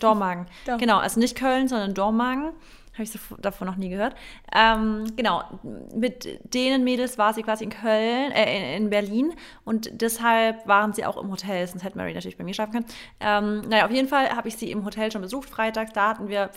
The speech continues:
Speaker 1: war ich ganz spontan, wie lang war es? Ein-, eineinhalb Stunden oder so, war ich kurz bei dir. Da war, hab ich, also da fand ich schon voll schön, dass wir uns nochmal gesehen haben und da, ähm, dann war ich ja, haben, also haben wir Samstag den ganzen Abend verbracht und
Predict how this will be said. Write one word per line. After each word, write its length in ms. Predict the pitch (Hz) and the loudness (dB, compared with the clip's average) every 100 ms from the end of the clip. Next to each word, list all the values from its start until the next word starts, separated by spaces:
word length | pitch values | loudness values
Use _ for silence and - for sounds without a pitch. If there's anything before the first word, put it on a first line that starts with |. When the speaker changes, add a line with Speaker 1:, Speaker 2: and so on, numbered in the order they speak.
| - | -10
Speaker 1:
war 180 | - 202 | -4 -2
ich 80 | 202 | 0
ganz 200 | 202 214 | 0 -2
spontan, 580 | 220 208 190 196 196 190 | -4 -4 -4 -4 -4 -6
wie 40 | |
lang 160 | 196 180 | -6 -2
war 120 | 180 | -4
es? 60 | 180 | -2
Ein-, 460 | - 190 196 196 - | -4 -4 -6 -8 -8
eineinhalb 520 | 190 190 196 190 180 | -6 -6 -6 -8 -8
Stunden 340 | - 226 240 | -4 -4 -2
oder 160 | 240 226 | 0 0
so, 80 | 214 | 0
war 100 | 196 | -2
ich 100 | - | -4
kurz 120 | 185 | -10
bei 120 | - | -6
dir. 180 | 208 277 - - - - | 0 0 -2 -16 -20 -4
Da 220 | - 247 240 | 6 6 6
war, 180 | 247 | 0
hab 120 | 233 233 | -2 -8
ich, 200 | - - | -6 -4
also 220 | 202 - - | -4 -6 0
da 160 | 226 | 2
fand 180 | 226 240 | 4 0
ich 120 | 233 | 0
schon 160 | 233 226 | 0 -2
voll 180 | 226 220 | -2 -2
schön, 120 | 220 | -2
dass 120 | 226 | -2
wir 60 | 208 | -4
uns 100 | 214 | -6
nochmal 220 | 214 208 | -4 -4
gesehen 280 | 214 214 214 | -4 -6 -6
haben 140 | 202 | -8
und 160 | 196 196 | -4 0
da, 380 | 202 208 208 | 4 4 4
ähm, 680 | - 196 190 190 190 185 220 - | 2 -2 -4 -4 -6 -8 -10 -4
dann 240 | 208 208 | 0 2
war 100 | 202 | 0
ich 80 | 196 | -2
ja, 160 | 196 | -6
haben, 300 | - 196 190 - | -6 -6 -8 -8
also 140 | 202 | -6
haben 120 | 196 190 | -4 -2
wir 80 | |
Samstag 340 | 190 208 214 196 | 0 0 -2 -8
den 100 | 185 | -6
ganzen 260 | 190 208 | -4 -6
Abend 360 | - - 190 185 | -2 0 0 -4
verbracht 380 | 180 - 170 - | -10 -6 -6 -6
und 160 | 190 | -12